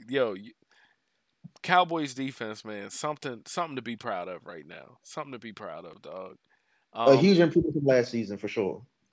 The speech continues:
Speaker 1: Yo, and, and, and just official numbers, we got thirty-one tackles by Micah Parsons, two and a half sacks, twenty solo.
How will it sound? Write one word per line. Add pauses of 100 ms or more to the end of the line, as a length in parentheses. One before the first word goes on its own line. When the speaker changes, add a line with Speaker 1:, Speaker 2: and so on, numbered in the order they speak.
(120)
Speaker 1:
Yo,
and,
and,
and
just
official
numbers,
we
got
thirty-one
tackles (520)
by
Micah
Parsons,
two
and
a
half
sacks, (340)
twenty
solo.